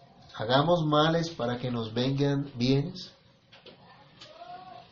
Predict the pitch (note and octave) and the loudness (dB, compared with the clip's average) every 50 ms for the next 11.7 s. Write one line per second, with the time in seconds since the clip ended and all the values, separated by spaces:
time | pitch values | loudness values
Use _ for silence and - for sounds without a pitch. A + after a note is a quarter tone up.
0 | - - - - - - B2 A#2 B2+ C3 D3 D3+ D3+ - F3+ G3 A3 A#3 A3+ G#3 | -20 -20 -20 -18 -16 -6 2 6 8 8 8 8 6 6 8 8 8 10 8 8
1 | G3+ - F#3 F3+ F3 F#3+ F#3 F#3 F3+ F3 E3 D#3 D#3 D#3 E3+ E3+ - - D#3 D#3 | 6 6 4 4 4 4 8 8 8 8 8 6 6 6 6 4 4 2 -2 -2
2 | E3+ G3 - - - - - - - - C#3+ C#3 C3+ - D3 D3 D3 C#3 D3 C#3+ | -2 -4 -6 -12 -16 -16 -18 -18 -6 -2 0 0 4 4 4 4 4 4 4 4
3 | C3 B2+ B2+ C3 C3 - - D3+ C#3+ C#3 B2+ A2+ - - - - - - - - | 4 4 4 0 -2 -2 0 2 4 4 2 2 -2 -10 -20 -20 -20 -20 -20 -20
4 | - - - - _ - - - - - - - - - - - C3 C3 C3 D#3+ | -20 -20 -20 -20 _ -20 -20 -20 -20 -20 -20 -20 -20 -18 -6 -2 0 2 2 2
5 | C#3+ - D#3+ - - C#3+ C3+ B2+ B2+ A#2 - A#2 - - D#3+ F3 E3+ C3+ A#2+ - | 2 2 2 2 2 2 2 2 2 0 -2 -4 -2 2 4 4 4 2 0 -4
6 | - C3+ B2 - - C3 B2+ B2+ D#3 D3 C#3+ C#3 - B2+ A#2 - C3 C3+ C3+ C#3 | -4 -4 -4 -2 0 -2 0 2 2 2 2 2 0 -2 -2 -2 -2 0 0 0
7 | C3+ C3 A#2 A2 G#2+ - D#3 E3 D#3 A#2 - - - - - - - - - - | -2 -4 -6 -8 -2 0 2 2 2 2 0 -4 -10 -14 -16 -18 -20 -20 -20 -20
8 | - - - - - - - - - - C3+ C3+ C#3 E3+ D3+ D3 D3 C3 - D#3+ | -20 -20 -20 -20 -20 -20 -20 -20 -2 0 2 4 6 6 6 8 6 6 6 6
9 | F3 G3+ G3+ B3+ A#3+ A3+ E3+ F#3 G#3+ A3 A3+ G#3 F#3 E3 E3+ F3+ F3 E3+ - G#3 | 4 4 6 6 4 6 4 4 2 2 4 4 2 4 6 4 4 4 4 2
10 | G3 E3+ - - G3 G3+ F#3+ F3 D#3+ D#3 D3 C#3 C#3+ D3+ D3+ E3+ F3+ F3 F3+ D#3+ | 2 2 2 4 4 6 6 6 6 6 6 6 6 6 4 4 4 2 2 2
11 | D3+ D#3+ E3 F3 F3 E3+ - E3 D#3+ E3 E3 D#3+ E3 | 2 4 6 4 4 4 4 2 4 4 4 4 4